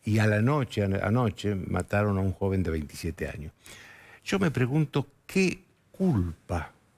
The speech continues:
pueden tener un chico de once años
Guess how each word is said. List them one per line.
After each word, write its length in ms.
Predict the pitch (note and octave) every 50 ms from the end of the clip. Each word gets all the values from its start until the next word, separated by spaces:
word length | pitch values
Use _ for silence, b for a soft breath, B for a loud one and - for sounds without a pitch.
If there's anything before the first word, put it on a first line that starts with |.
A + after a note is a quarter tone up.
| _ _ -
pueden 420 | - B2 C#3 C#3 B2 B2 A2+ G2
tener 540 | F2 - G2+ F#2 F#2+ G#2+ A2+ A#2+ B2 A2+ A2+ b b b b b b b b b b b b _ _ _
un 160 | - B2+ B2
chico 320 | - - C3+ A#2 - A#2 G2+
de 80 | G2+
once 300 | G2+ G#2 G2+ - - G2+
años 500 | G2 G2+ G2+ F#2+ F#2 F#2 F#2 - - -